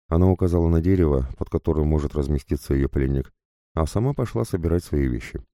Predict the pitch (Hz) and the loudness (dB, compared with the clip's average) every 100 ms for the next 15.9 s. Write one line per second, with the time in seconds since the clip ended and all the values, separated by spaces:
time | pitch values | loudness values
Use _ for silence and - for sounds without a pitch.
0 | _ _ _ _ _ 82 85 117 117 107 | _ _ _ _ _ -2 2 2 2 2
1 | 101 92 85 98 98 90 82 80 82 76 | 2 2 0 -2 0 0 0 0 0 -2
2 | 78 - - - 107 80 - 67 69 71 | -4 -4 -4 -2 -2 -2 -6 -2 0 0
3 | 71 90 82 - 78 - 71 - 82 73 | 0 -4 -4 -4 -4 -4 -10 -4 0 0
4 | 65 65 64 60 58 60 - 58 - _ | 0 0 0 -2 -4 -6 -6 -8 -8 _
5 | _ _ _ _ _ - - 143 160 123 | _ _ _ _ _ -2 -2 0 0 2
6 | 104 104 98 85 87 80 - 64 - - | 2 2 2 2 2 0 -2 -6 -4 -10
7 | - _ _ _ - 92 82 71 - 71 | -10 _ _ _ -2 2 4 2 0 0
8 | 80 82 71 - 71 80 85 71 64 60 | 2 4 2 2 0 2 2 0 0 -2
9 | 57 - 71 - 82 - 80 69 82 - | -6 -4 -6 -2 -4 -2 -4 0 -2 -2
10 | 69 - 90 - - - 76 67 76 67 | -4 -2 -6 -4 -6 -2 -2 0 -2 0
11 | 76 69 65 - 107 101 90 - _ _ | 0 0 -2 -2 -2 0 -2 -4 _ _
12 | _ 127 113 82 92 - 73 67 64 60 | _ 2 2 2 0 0 0 2 0 -2
13 | - - _ _ _ _ - 104 - 98 | -8 -10 _ _ _ _ 0 0 0 2
14 | 95 92 - 95 90 80 - 85 113 120 | 4 4 2 2 2 0 -2 0 2 0
15 | 110 104 85 71 71 - 78 107 - | 2 4 4 2 0 0 2 0 -2